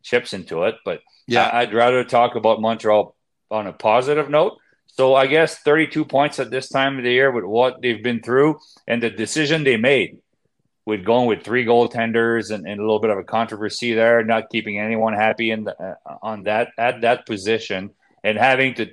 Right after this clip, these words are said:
Speaker 1: to test other players in the depth chart, mainly on D. Struble is a good defenseman, right? There, with, without injuries, do we get to know him? Probably not this year, or maybe when, if they do trade – uh,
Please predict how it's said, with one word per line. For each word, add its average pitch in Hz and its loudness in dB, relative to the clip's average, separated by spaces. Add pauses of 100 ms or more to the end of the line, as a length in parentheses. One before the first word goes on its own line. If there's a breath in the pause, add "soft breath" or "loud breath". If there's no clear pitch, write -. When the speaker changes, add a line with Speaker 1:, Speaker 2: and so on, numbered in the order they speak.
(180)
Speaker 1:
to 101 -6
test - 0
other 117 0
players 117 2 (360 soft breath)
in 107 -10
the 107 0
depth 131 0
chart, 110 0
mainly 135 0 (280)
on 107 0
D. 127 -2 (920)
Struble 135 4
is 104 -2
a 101 -2
good 104 -2
defenseman, 107 -6 (380)
right? 113 4 (120)
There, 110 -2
with, 123 0
without 123 4
injuries, 123 -2
do 107 -4
we 110 0
get 120 2
to 110 -10
know 113 2
him? - -18 (560)
Probably 139 2
not 139 2
this 143 0
year, 156 2
or 104 2
maybe 131 0
when, 127 -2
if 113 -6
they 113 0
do 135 -2
trade – 113 0 (420)
uh, 95 2